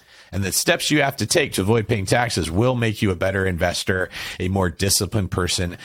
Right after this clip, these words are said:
and an overall more prudent and safe investor and steward of your money. Now, Tom's awesome, and I'd like you to make sure that you listen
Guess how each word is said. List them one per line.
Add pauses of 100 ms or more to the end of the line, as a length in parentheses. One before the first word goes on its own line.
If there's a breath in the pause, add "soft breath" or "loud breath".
(180 loud breath)
and
an
overall
more
prudent
and
safe
investor
and
steward
of
your
money. (260)
Now,
Tom's
awesome, (160)
and
I'd
like
you
to
make
sure
that
you
listen